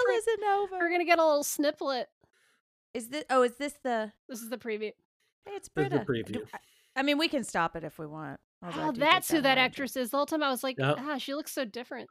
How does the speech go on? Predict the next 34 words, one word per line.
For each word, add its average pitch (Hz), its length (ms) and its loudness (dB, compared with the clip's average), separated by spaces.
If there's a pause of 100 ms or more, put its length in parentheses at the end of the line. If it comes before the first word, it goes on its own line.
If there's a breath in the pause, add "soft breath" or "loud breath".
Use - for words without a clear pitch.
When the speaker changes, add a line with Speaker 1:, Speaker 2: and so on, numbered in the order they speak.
(100)
Speaker 3:
She - 160 -6
does. 98 200 -4
Speaker 2:
Yeah. 170 160 0 (760 soft breath)
Speaker 3:
Camp 185 340 2
Nightwing, 135 560 0
named 117 280 0
after 113 300 -4
Dick 123 220 -6
Grayson's 131 600 -4
superhero 92 500 -10
character, 85 500 -8
Nightwing, 104 600 -6
who 113 60 -4
he 101 60 -2
became 104 360 -4
after 349 220 -4
Speaker 2:
Really? 285 120 -2
Speaker 3:
Robin 101 260 -4
the 98 80 -10
Boy 101 240 -6
Wonder. 104 420 -6
Yep. 131 260 -4 (760 soft breath)
Nightwing 143 420 4
is 104 140 -4
an 110 140 -6 (100)
awesome 92 540 -8
comic 87 320 -14
book - 100 -20
character. 87 540 -12
Speaker 2:
Oh. - 40 -18 (180 loud breath)
Speaker 3:
So 160 300 6
I 151 140 6
would 220 160 8
say 147 640 6